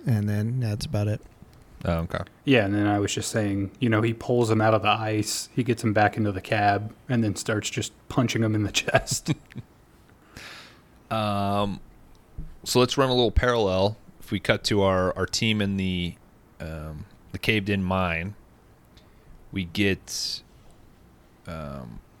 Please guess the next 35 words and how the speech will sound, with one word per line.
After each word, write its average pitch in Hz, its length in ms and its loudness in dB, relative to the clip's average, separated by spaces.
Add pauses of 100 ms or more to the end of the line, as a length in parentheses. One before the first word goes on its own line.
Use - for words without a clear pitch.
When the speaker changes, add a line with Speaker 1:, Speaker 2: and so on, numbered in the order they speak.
(1500)
Speaker 2:
I, - 220 -10 (100)
I 101 100 -4
know 127 220 2
the 123 180 2
actor 107 320 2
from 95 180 -2
s-, - 160 -2
I - 40 -2
think 180 180 2
the 120 100 2
actor's 117 280 4
from 98 160 -2
Fight 101 260 0
Club. 135 300 4 (880)
Speaker 1:
He 214 520 6
Speaker 2:
I - 20 2 (140)
Speaker 1:
has 143 180 6
Speaker 3:
he - 80 -2
Speaker 1:
been 151 400 6
in 139 200 2
a 120 40 4
shitload 131 680 4
of 117 80 2
stuff. - 720 0 (200)
Speaker 3:
He's 120 160 2
Speaker 2:
Yeah. 87 80 2
Speaker 3:
been 185 180 4
in 113 440 2 (160)
Mindhunter 107 800 0 (100)
is 117 140 -2
where 113 220 2
I 135 120 6
knew 101 200 4
him 95 120 -4
from. 104 380 -6